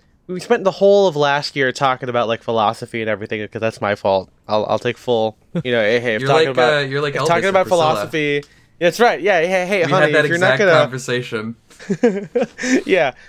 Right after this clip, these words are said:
Speaker 1: honey, I, I, I need a woman who understands my, my need to, to read about philosophy, and if that's not gonna be you, I, I, I can't have you in here,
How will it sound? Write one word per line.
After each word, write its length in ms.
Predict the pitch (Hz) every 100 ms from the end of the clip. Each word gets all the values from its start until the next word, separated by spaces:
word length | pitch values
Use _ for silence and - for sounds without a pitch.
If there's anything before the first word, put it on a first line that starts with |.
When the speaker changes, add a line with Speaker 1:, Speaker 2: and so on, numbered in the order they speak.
| -
Speaker 1:
honey, 180 | 180 156
I, 60 |
I, 380 | 139 175 180 190
I 40 | 196
need 120 | 208
a 40 |
woman 300 | 127 139 120
who 160 | 101 117
understands 580 | 120 110 - 135 117 107
my, 200 | 110 92
my 180 | 107 107
need 380 | 117 117 104 -
to, 280 | 110 98 98
to 180 | 110 101
read 160 | 123
about 200 | 110 98
philosophy, 380 | - 127 139 117
and 60 | 101
if 60 |
that's 200 | 127 131
not 160 | 135 120
gonna 160 | 120 107
be 100 | 104
you, 220 | 113 113
I, 200 | 95 113
I, 40 | - -
I 80 |
can't 240 | 113 123 127
have 200 | 131 120
you 140 | 110
in 80 | 127
here, 300 | 113 92 -